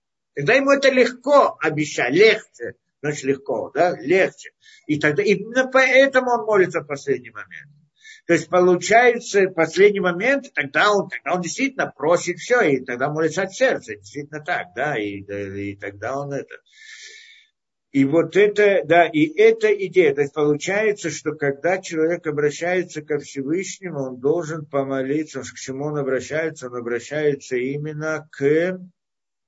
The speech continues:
да, к чему он обращается?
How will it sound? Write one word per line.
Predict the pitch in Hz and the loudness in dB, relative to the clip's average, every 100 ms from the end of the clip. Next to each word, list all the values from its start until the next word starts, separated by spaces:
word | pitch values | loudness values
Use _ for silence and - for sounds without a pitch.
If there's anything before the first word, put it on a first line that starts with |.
| _ _ _ _ _ _ - | _ _ _ _ _ _ -6
да, | 127 139 131 | -4 -4 -6
к | - | -14
чему | - 135 139 | -14 -10 -6
он | 143 | -4
обращается? | 131 127 117 151 165 156 - - 90 | -4 -4 -4 -4 -2 -2 -4 -12 -14